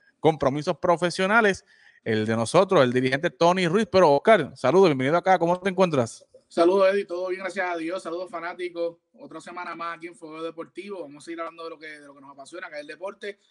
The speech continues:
Speaker 2: Y, obviamente, la final de la N B A, que eso, como nosotros decimos acá, eso va a estar caliente, caliente, caliente.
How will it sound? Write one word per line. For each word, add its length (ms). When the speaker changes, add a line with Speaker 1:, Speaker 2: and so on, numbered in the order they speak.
Speaker 2:
Y, 80
obviamente, 680
la 160
final 320
de 80
la 60
N 100
B 180
A, 160
que 120
eso, 440
como 160
nosotros 280
decimos 220
acá, 220
eso 140
va 60
a 20
estar 180
caliente, 680
caliente, 760
caliente. 560